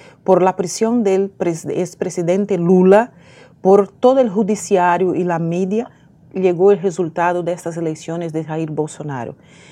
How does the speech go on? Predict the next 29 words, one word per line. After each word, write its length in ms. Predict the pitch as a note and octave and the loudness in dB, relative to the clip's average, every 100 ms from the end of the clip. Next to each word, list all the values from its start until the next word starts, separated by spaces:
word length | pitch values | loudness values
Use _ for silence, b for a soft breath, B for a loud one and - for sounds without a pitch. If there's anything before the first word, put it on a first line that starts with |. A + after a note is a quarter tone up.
| B - | B 2
que 120 | G3 | 4
representa 720 | G#3 G#3 G3 - A3 A3+ A3 | 4 2 -2 -2 -4 -4 -6
todo 340 | _ C4 C#4 | _ 2 2
lo 100 | C4 | 0
que 160 | A3 G3+ | -2 -2
hay 120 | G#3+ | 0
de 120 | G3+ | -2
peor 480 | G3+ F3 F3 F#3+ A3+ | 0 4 6 6 4
para 320 | - F#3 F#3+ | 2 2 2
la 120 | F#3 | -2
sociedad, 760 | F3 F3+ - F3 D#3+ E3+ A3 B3+ b b _ | -6 -8 -4 -4 0 2 2 0 b b _
para 220 | F#3+ F#3 | 4 4
el 100 | F3+ | 2
país 560 | F3+ E3 E3 A#3+ D4 - | 0 -2 0 0 -4 -8
y 80 | F#3+ | -8
para 280 | - F#3 F#3 | -2 0 0
el 140 | E3+ | 0
mundo. 420 | D3+ C3 B2 B2+ - B B B B B _ | -2 -6 -6 -10 -14 B B B B B _
Bien, 280 | G3 G#3 E3+ | 0 2 0
¿qué 240 | D#3+ C4 C#4 | -4 -6 -2
contexto 520 | C#4 B3 C4+ C4 A#3 | 0 0 0 -2 -6
estamos? 640 | - E3+ C#3 D3+ - - - - | -6 -4 -4 -4 -12 -20 -12 -8
Estamos 540 | D#3 - A#3+ B3 G#3+ | -8 -4 -2 0 -2
en 80 | G3+ | -4
un 120 | F#3+ | -6
contexto 560 | E3+ D#3+ G3 G#3+ - F3 | -8 -6 -4 -4 -6 -6
de 120 | E3 | -6
retroceso 840 | D#3 A3+ - E3 - F#3 F3+ - D#3+ | -4 -4 -4 -10 -10 -10 -10 -12 -12
total. 480 | C#3 - B2 - | -10 -4 -4 -6